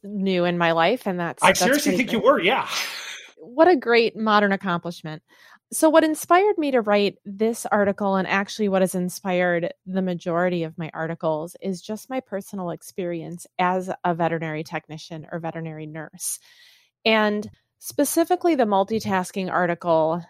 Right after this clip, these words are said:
Speaker 1: came about, I was kind of thinking of the issue in the, I'm gonna call them the pre-pandemic times.
Speaker 2: <laughs>
Speaker 1: It was on my mind already, and something that I was just quietly observing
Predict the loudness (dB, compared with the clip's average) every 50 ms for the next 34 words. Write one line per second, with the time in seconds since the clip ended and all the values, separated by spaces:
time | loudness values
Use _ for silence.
0 | _ _ _ _ _ -2 0 2 2 2 2 2 4 6 6 6 6 4 0 -6
1 | -12 -14 _ _ _ _ _ _ _ _ _ _ 4 4 4 2 2 0 0 2
2 | 2 0 -2 -2 0 0 0 0 -2 -2 -2 -2 -2 -2 -2 -2 -2 -2 -2 -4
3 | -4 -2 -2 -2 -2 -4 -4 -4 -2 -2 0 2 2 2 2 0 -2 -4 -8 -14
4 | _ _ _ _ _ 0 0 2 2 0 0 0 0 0 0 0 0 -2 -6 -14
5 | -14 -10 -8 -8 -8 -8 -12 -16 -20 -14 -10 -8 -8 -8 -8 -4 -4 -2 -2 -2
6 | -4 -6 -8 -10 -14 -10 -6 -4 -4 -4 -4 -6 -8 -8 -6 -6 -8 -8 -10 -12
7 | -14 -18 -20 -20 -16 -14 -14 -14 -14 -16 -14 -10 -8 -8 -8 -8 -10 -8 -8 -8
8 | -6 0 2 2 2 2 -2 -4 -4 -4 -4 -10 -16 -16 -16 0 _ 4 6 6
9 | 6 6 8 8 8 8 8 6 6 6 4 4 2 2 2 2 2 2 0 -2
10 | -2 -4 -4 -2 -2 0 0 -2 -2 -2 -4 -4 -4 -4 -4 -6 -8 -10 -10 -14
11 | _ _ _ _ -4 -2 -2 -2 0 0 -2 0 0 -2 -2 0 2 4 6 6
12 | 6 4 2 -2 -4 -6 -6 -6 -6 -6 _ _ _ _ _ _ _ _ _ -14
13 | 0 4 4 6 6 6 4 4 2 2 0 0 -4 -4 -4 -2 0 0 0 -2
14 | -2 -4 -4 -6 -12 -16